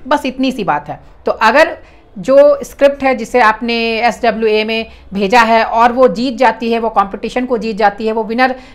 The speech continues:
अ, घोषित कर दी जाती है, तो उस पर जब भी मूवी बनेगी, उस स्क्रिप्ट पर जब भी मूवी बनेगी, तो उसमें एसडब्ल्यूए का नाम होना चाहिए, एसडब्ल्यूए को क्रेडिट के तौर पर वहाँ पर मिलना चाहिए।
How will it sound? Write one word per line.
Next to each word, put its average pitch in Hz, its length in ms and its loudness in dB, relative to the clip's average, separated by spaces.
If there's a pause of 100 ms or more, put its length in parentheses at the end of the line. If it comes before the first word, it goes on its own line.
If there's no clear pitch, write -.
अ, 190 320 0 (120)
घोषित 226 320 -4
कर 220 160 0
दी 214 120 -6
जाती 208 260 -2
है, 247 200 0 (500)
तो 294 140 6
उस 285 280 0
पर 302 160 4
जब 247 180 2
भी 320 120 -2
मूवी 269 240 -2
बनेगी, 226 460 -4 (260)
उस - 200 -6
स्क्रिप्ट 294 360 -6
पर 269 140 2
जब 220 160 -2
भी 277 140 -4
मूवी 240 220 -4
बनेगी, 202 420 -6 (260)
तो - 60 -6
उसमें 285 480 -4 (380)
एसडब्ल्यूए 262 680 0
का 233 240 0
नाम 190 280 -2
होना 190 240 -2
चाहिए, 226 200 -2
एसडब्ल्यूए 214 520 -2
को 277 160 -4 (480)
क्रेडिट 254 320 2
के 277 100 -4
तौर 214 200 2
पर 208 160 -2
वहाँ 196 260 -4
पर 320 220 0
मिलना 165 260 -6
चाहिए। 160 280 -8